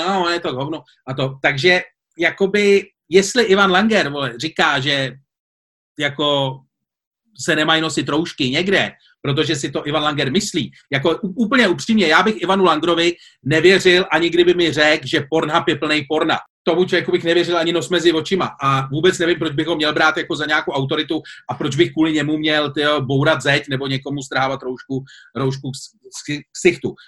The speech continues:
Můj vlastně výchozí, výchozí přístup do tady té debaty je ten, že já jsem roušku vždycky používal vlastně jako,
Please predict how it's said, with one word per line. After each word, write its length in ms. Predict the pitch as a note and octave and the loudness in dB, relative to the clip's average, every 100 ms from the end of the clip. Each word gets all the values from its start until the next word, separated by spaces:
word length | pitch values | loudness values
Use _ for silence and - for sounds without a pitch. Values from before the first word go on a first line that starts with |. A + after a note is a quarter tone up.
| _ | _
Můj 240 | C3 A3+ D4 | 0 2 2
vlastně 320 | B3 - F3+ | 0 0 0
výchozí, 560 | E3+ - B3 G3+ B2 - _ _ _ _ _ _ _ - | 0 2 2 2 0 -6 _ _ _ _ _ _ _ -8
výchozí 560 | C#3 C#3 A3 A3 D3+ - | -6 0 0 2 -2 -6
přístup 400 | - E3+ - G#3+ | -6 -4 -2 0
do 100 | F3+ | 2
tady 220 | D#3+ F#3 | 2 0
té 140 | F#3+ F#3 | 2 0
debaty 320 | D3+ F3+ G3 | 0 2 2
je 120 | F#3+ | 0
ten, 300 | C#3 A#2 A#2+ - - _ C3+ | 0 -2 -4 -10 -20 _ 0
že 60 | |
já 120 | F3+ | 2
jsem 140 | A3+ A#3+ | 2 0
roušku 240 | A3 - | 0 0
vždycky 240 | A3 G#3+ F3 | -2 -2 -2
používal 440 | E3+ D#3 F3+ F3+ | 0 0 2 2
vlastně 340 | D#3+ D3 F3+ | 0 -4 -2
jako, 520 | E3+ E3 E3+ D#3+ D#3+ | -2 -2 -4 -2 -2